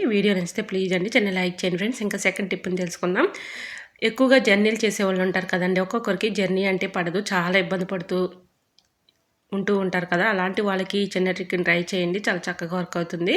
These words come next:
ఇలా మెత్తగా ఉన్నటువంటి పల్చటి నాప్కిన్ కానీ, లేదంటే పల్చని ఏదైనా కాటన్ క్లాత్ కానీ తీసుకొని, ఈ విధంగా దానిలో కొద్దిగా రైస్ వేసేసుకొని, ఒక కర్పూరం బిళ్ళని చిదిమేసుకున్న పౌడర్ని కూడా అందులో వేసేసుకొని,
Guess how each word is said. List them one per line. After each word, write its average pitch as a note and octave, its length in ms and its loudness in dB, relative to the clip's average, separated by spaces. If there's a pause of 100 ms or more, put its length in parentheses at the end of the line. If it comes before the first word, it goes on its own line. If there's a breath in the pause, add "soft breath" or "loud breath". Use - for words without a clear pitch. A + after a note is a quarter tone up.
(500 loud breath)
ఇలా G#3 160 4
మెత్తగా G3+ 440 4
ఉన్నటువంటి F#3 560 0
పల్చటి F#3+ 480 -2 (220)
నాప్కిన్ F#3 580 -2
కానీ, F3+ 280 0
లేదంటే F#3 420 2 (480 loud breath)
పల్చని G3+ 440 2 (140)
ఏదైనా F#3+ 380 2 (100)
కాటన్ F#3 400 0
క్లాత్ F#3 280 -2
కానీ F3+ 200 0
తీసుకొని, F#3+ 540 0
ఈ A#3+ 120 2
విధంగా G3 280 0
దానిలో F3+ 340 0
కొద్దిగా F#3 300 -2
రైస్ F3+ 300 2
వేసేసుకొని, F#3+ 600 0
ఒక - 200 -2
కర్పూరం G3+ 460 0
బిళ్ళని F#3+ 380 2
చిదిమేసుకున్న F#3+ 640 -2
పౌడర్ని F#3 420 -2
కూడా F#3 220 0
అందులో F3+ 320 2
వేసేసుకొని, F3+ 600 0